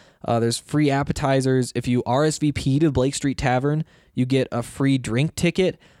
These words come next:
It's gonna be a really cool thing. Uh, I'm excited to see what happens. Um, it's basically my two favorite things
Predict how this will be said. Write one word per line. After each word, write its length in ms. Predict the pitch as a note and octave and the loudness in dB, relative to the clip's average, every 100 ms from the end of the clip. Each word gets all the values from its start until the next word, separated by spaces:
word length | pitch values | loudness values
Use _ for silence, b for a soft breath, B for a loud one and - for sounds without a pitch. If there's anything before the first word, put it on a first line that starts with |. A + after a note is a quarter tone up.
| b | b
It's 160 | C3+ | -4
gonna 160 | - D#3+ | 0 2
be 120 | D3 | 4
a 40 | C3+ | 4
really 220 | B2+ C3 | 4 2
cool 220 | - C3 | 2 0
thing. 360 | - B2 A#2 A2+ | 0 0 -2 -4
Uh, 360 | - A2+ G#2+ F#2+ - - | -2 -2 -2 -6 -10 -4
I'm 180 | B2+ C#3 | 0 0
excited 460 | - C3 B2+ B2+ | 2 2 2 0
to 80 | A#2+ | -2
see 640 | - C3 A#2+ A#2+ A#2+ A#2 B B B B B B B _ _ _ _ | -2 0 2 4 2 0 B B B B B B B _ _ _ _
what 320 | A2+ A2+ B2 | -8 -4 -4
happens. 580 | - A#2 A#2+ A#2+ A#2+ A#2 b b b - | -2 -2 -2 -4 -4 -8 b b b -6
Um, 400 | A2+ G#2 A2 - _ | -4 -4 -8 -14 _
it's 120 | - - - | -20 -20 -4
basically 340 | B2+ C3+ F3+ | -2 -2 0
my 200 | F3+ F3 E3+ | 0 -2 -2
two 140 | - | -2
favorite 280 | F#3+ G3+ G3 | 0 2 0
things 440 | G#3 F#3 A#2 - | 0 -2 -4 -8